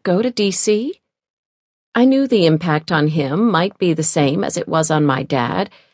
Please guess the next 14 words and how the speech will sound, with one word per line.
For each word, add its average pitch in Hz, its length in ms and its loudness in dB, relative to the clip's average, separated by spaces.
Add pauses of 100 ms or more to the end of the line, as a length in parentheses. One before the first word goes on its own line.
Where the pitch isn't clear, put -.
(420)
He 247 180 -2
had 247 120 2
seen 285 320 6
the 254 100 6
consequences 208 880 0
of 185 120 -8
my 180 200 2
involvement 180 800 0
in 185 100 -4
the 185 80 -2
Chinese 170 580 0
democracy 160 580 0
movement. 160 540 0 (920)
Bob, - 480 -2